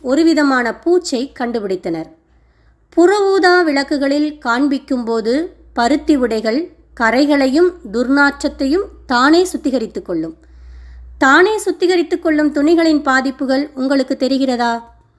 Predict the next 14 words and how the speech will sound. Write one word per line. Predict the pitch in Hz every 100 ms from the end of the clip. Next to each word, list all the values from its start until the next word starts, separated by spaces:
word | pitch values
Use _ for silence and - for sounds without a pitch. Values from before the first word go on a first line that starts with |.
| _ _ _ _ _
தானே | 247 277 339 392
சுத்திகரிக்க | 403 320 - 320 320 294 311
முடியும் | 277 254 254 220 208
மேற்பூச்சு | 233 254 - - - 196 262 339 _ _ _ _ -
கரைகளுக்கு | 254 349 381 381 349
வேண்டுமானால் | 302 302 294 277 269 277 359 285
பொருந்துகின்றன. | 277 285 247 208 180 170 - _ _ _ _ _
ஆனால் | 196 196 185 185 320 - _ _ -
கரைபடிந்த | 262 294 359 370 381 370
உள்ளத்தை | 370 294 285 285 294 302 311 - 233 196
தேவன் | 240 311 339 311
மட்டுமே | 233 202 320 311 320
சுத்திகரிக்க | 349 - 269 240 208 208
முடியும். | 185 165 160 160